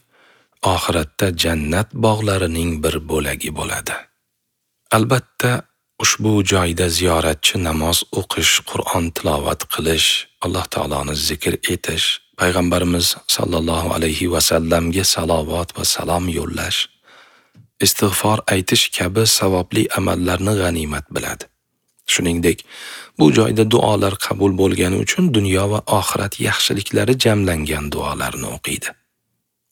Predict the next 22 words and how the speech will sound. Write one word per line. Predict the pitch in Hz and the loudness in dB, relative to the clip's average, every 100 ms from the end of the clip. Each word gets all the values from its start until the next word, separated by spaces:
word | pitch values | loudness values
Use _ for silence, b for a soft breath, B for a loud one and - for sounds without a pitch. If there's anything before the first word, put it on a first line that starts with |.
| _ | _
Ravzatul | - 87 82 78 92 87 | 2 2 2 0 0 0
Jannatda | - 78 73 - - - | 0 0 0 -2 -4 0
izdihom | 98 78 76 85 85 | 0 0 0 0 -2
katta | 82 87 - 82 | -2 -6 0 0
bo'lgani | 76 76 78 78 90 | 0 -4 -4 -2 0
sababli | - 71 69 - 120 156 B B B B | 0 -4 -4 2 2 0 B B B B
u | 160 | 4
yerga | 151 120 113 | 4 2 2
yetib | 110 95 - 64 | 2 2 0 -2
borish | 85 80 85 | -2 0 -2
oson | - 85 - 71 87 | 0 0 0 -2 -4
bo'lmaydi. | 80 - 71 76 - _ _ _ _ _ _ | -4 -4 -6 -6 -8 _ _ _ _ _ _
Shuning | - - 69 | -4 -2 -2
uchun | 76 - 147 B B B B | 0 0 0 B B B B
izdihomdan | - 90 82 80 92 95 117 123 | -2 0 0 -2 -2 0 0 0
oldin | 120 113 143 151 | -2 0 0 0
ertaroq | 127 113 - 110 107 | 0 -2 -2 -2 -2
borishga | 101 87 85 - - | 0 0 0 0 0
harakat | - 82 85 - | -2 -2 -6 -8
qilish | - - - | -4 -2 -2
tavsiya | 76 73 - - | -2 -4 -4 -4
qilinadi. | - - - - | -6 -6 -8 -10